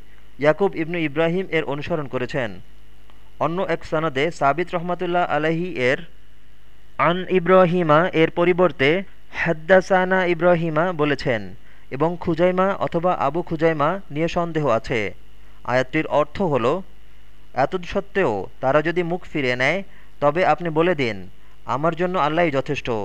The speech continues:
তিনি ব্যতীত অন্য কোনো মাবুদ নেই, তারই উপর আমি ভরসা করি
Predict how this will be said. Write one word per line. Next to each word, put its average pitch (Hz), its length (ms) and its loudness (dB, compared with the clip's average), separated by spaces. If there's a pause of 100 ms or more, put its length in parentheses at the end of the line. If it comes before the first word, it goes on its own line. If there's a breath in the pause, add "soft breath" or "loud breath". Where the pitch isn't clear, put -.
(500)
তিনি 160 200 -2
ব্যতীত 139 340 -2
অন্য 170 400 0
কোনো 175 200 -2
মাবুদ 127 380 2
নেই, 107 300 -4 (520)
তারই 156 260 4
উপর 180 280 0
আমি 147 200 -2
ভরসা 143 380 0
করি 143 340 -2